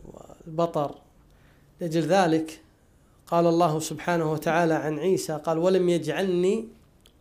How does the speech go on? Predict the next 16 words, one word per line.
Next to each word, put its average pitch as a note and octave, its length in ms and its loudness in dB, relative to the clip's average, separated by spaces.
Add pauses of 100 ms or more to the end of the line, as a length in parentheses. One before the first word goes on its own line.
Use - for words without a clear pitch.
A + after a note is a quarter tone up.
(280)
برا F3 380 2
بوالدتي F3 1040 2 (800)
ولم F3 320 4
يجعلني D#3+ 680 0
جبارا F3+ 880 0 (720)
شقيا". E3 640 -2 (1120)
فالبار F3 680 6 (380)
بوالديه F#3 600 6
في - 160 -4
الغالب G3+ 580 2 (140)
يكون F3 260 -6
سعيد، - 440 -14 (960)
البار E3+ 400 2
بوالديه E3+ 720 -2
في - 160 -12
الغالب G3+ 520 -4